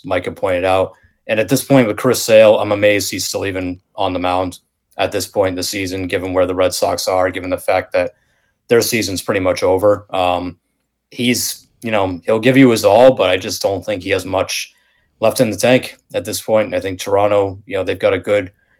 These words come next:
right hand, right-handed hitting lineup that can take advantage of him. So, um, I think they'll put up some runs on Sale pretty quickly, and I got Toronto taking game two as well.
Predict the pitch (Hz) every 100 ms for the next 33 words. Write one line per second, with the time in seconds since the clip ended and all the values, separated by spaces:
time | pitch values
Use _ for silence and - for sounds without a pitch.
0 | _ _ _ 110 104 104 104 107 - 101
1 | 98 104 101 92 101 98 92 - 95 104
2 | 110 110 - 95 95 90 98 92 95 98
3 | 104 101 110 110 110 - 90 87 85 _
4 | _ _ - 87 85 87 87 98 87 101
5 | 90 - 107 98 - 95 98 92 92 87
6 | - 95 87 - 95 - 98 - 95 92
7 | 87 87 - _ _ _ _ - 92 95
8 | - 95 87 85 95 95 90 95 90 -
9 | 95 90 90 87 92 87 -